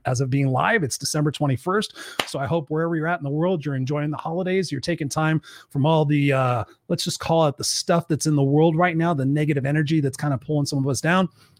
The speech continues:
Let's just, uh, let's focus on the holidays. I hope you guys are having a great one. I hope that you are sharing with people who are less fortunate.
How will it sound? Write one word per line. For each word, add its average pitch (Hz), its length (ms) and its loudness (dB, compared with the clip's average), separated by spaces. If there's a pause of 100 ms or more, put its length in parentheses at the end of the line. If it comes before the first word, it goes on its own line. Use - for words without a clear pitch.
(160)
Let's 165 200 -4
just, - 240 -6
uh, 151 220 0
let's 165 140 -4
focus 175 260 -4
on 160 100 -4
the 135 60 -6
holidays. 190 560 0
I 135 100 -6
hope 156 200 -6
you 139 40 -6
guys 147 240 0
are 143 60 -2
having 135 220 0
a - 20 -2
great 156 260 2
one. 175 200 2
I 143 100 0
hope 190 300 0
that 160 200 -2
you 170 140 4
are 156 80 4
sharing 156 400 2
with 139 100 2
people 147 300 2
who 143 140 0
are 127 80 0
less 131 200 -2
fortunate. 156 460 0